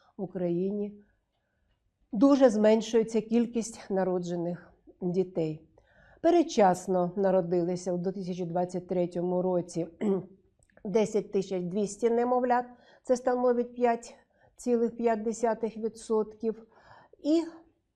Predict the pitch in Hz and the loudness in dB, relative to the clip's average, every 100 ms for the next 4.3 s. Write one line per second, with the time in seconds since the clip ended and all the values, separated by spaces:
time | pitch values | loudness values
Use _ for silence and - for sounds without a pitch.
0 | _ _ _ _ _ _ - _ 208 208 | _ _ _ _ _ _ -20 _ -4 -4
1 | 220 240 233 240 208 196 196 185 185 185 | -4 -2 0 0 0 0 0 0 -2 -4
2 | 202 190 185 185 180 175 190 185 175 190 | -6 -2 -2 -2 -4 -8 -10 -10 -8 -10
3 | - 180 190 190 262 311 294 269 262 269 | -8 -8 -6 -2 0 0 -4 -4 0 0
4 | 262 233 | 0 -6